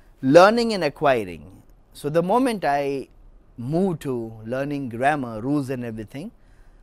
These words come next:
I'm focusing on prescriptive grammars. If I know language particularly, and if I don't know rules of that particular language separately,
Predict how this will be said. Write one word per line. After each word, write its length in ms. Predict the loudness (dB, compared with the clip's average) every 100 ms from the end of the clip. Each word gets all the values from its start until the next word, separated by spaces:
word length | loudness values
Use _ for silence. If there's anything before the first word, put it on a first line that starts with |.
| -20 -16
I'm 180 | -8 -6
focusing 480 | -4 -4 -6 -8 -8
on 120 | -10
prescriptive 640 | -8 -10 -8 -10 -8 -8
grammars. 540 | -8 -10 -12 -16 -20 -16
If 180 | -12 -4
I 340 | -4 -4 -8 -14 _ -20 -20 -20 -14
know 720 | -8 -4 0 0 -2 -8 -16 -20 -20 _ _ -20 -20 -14
language 800 | -6 -4 -4 -6 -8 -12 -18 -20 _ _ _ _ _ -20 _ _ -20 -20 -2
particularly, 840 | -2 -2 -8 -8 -8 -10 -14 -16 -18 -20 -20 -16
and 140 | -12
if 160 | -10 -8
I 140 | -8
don't 400 | -6 -8 -8 -8
know 240 | -8 -8
rules 720 | -8 -4 0 0 0 -2 -4
of 200 | -4 -4
that 180 | -6 -8
particular 420 | -10 -10 -10 -12
language 600 | -12 -12 -10 -6 -6 -8 -20 -20 _ -20 -20 -20 -20 -20 -20 -20 -20 -16
separately, 800 | -6 -6 -6 -10 -10 -16 -16